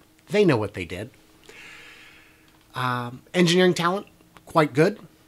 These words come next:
I know that, uh, their cars are not always, uh, have the best reputation, but they've done well. And they could absolutely build a car.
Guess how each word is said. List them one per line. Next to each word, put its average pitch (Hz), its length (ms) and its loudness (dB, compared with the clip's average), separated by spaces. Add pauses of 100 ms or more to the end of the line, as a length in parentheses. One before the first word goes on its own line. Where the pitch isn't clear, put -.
(300)
I 123 120 -4
know 131 160 0
that, 120 300 -6
uh, 117 220 -6 (200)
their 110 120 -10
cars 127 360 -4
are 107 280 -8 (420)
not 127 180 -2
always, 127 340 -4 (120)
uh, 110 340 -14
have 123 180 -8
the 127 60 -6
best 127 220 -2
reputation, 156 480 -6 (680)
but - 80 -20
they've 175 120 -10
done 175 180 -6
well. - 160 -10 (1300)
And 139 340 0
they 127 140 -6
could 117 140 -6
absolutely 113 360 -10
build 92 160 -14
a - 20 -20
car. - 240 -18